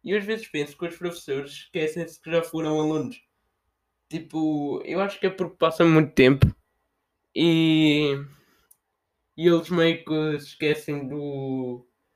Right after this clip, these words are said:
da dificuldade que era ser aluno. E nós também não nos fomos no lugar deles em certas alturas e temos que perceber os dois lados.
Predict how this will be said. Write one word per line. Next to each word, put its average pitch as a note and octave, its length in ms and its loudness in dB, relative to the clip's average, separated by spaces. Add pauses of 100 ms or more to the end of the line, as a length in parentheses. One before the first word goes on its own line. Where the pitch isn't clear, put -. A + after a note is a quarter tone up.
(180)
da C#3 60 4
dificuldade D3+ 640 -4
que D#3+ 80 -2
era D3+ 140 0
ser D3+ 200 -8
aluno. D3 480 -2 (640)
E D3+ 80 -2
nós E3 240 2
também E3+ 320 2
não D#3+ 120 4
nos E3 100 -4
fomos D#3 360 -4
no D#3+ 140 0
lugar D3+ 240 2
deles D3 560 -4 (640)
em D3+ 240 4
certas D#3+ 400 4
alturas E3 480 4
e E3+ 60 2
temos E3 280 -2
que - 120 -20
perceber D#3 340 -2
os D3 80 -8
dois D3+ 200 0
lados. C3+ 300 -2